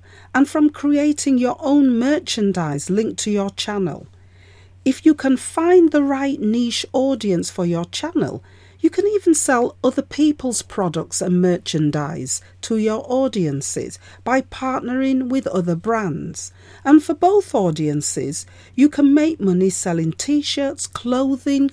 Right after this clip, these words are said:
collections, memorabilia, and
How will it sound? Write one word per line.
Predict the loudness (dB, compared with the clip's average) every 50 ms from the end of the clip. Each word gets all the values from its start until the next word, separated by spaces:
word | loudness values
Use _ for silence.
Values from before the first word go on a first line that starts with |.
| -4 -10 -16 -6
collections, | -2 0 2 2 0 -2 -4 -6 -4 -2 0 2 0 0 0
memorabilia, | 0 0 0 2 0 0 -2 -2 0 0 2 2 2 2 0 0 0 -2 -4 -6 -10 -14 -20 -20 -12 -4
and | 0 2 2 2